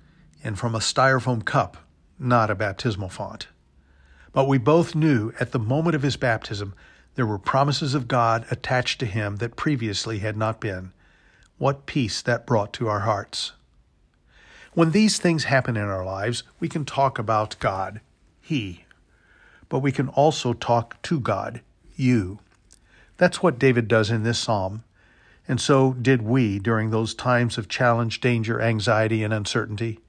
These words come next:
So can you. Whatever you are facing, you can talk about God, and you can talk to Him. He listens,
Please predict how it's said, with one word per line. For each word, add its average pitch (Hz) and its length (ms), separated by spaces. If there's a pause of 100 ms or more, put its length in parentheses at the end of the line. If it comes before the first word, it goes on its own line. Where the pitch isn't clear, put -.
(440)
So - 200
can 123 180
you. 104 300 (760)
Whatever 180 260
you 170 200
are 151 100
facing, 123 500
you 117 140
can 117 160
talk - 420
about 117 400
God, 107 380 (520)
and 120 120
you 107 80
can 135 160
talk - 360
to 143 180
Him. 95 340 (580)
He 135 140
listens, 120 560